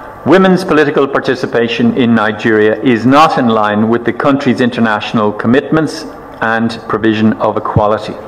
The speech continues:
The number of women participating in the process evidences a worrisome trend of decline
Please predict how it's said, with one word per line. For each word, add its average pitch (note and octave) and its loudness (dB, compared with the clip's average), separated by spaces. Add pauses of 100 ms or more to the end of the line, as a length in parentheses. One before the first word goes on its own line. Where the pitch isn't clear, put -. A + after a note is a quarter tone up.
(580)
The - 0
number C#3+ 4
of C3 4
women C#3 4
participating D#3 0
in C#3 4
the C3 2
process C3+ 2
evidences B2 -2
a A2+ 0
worrisome D#3+ 2
trend B2+ 0
of A#2+ -4
decline A2 -2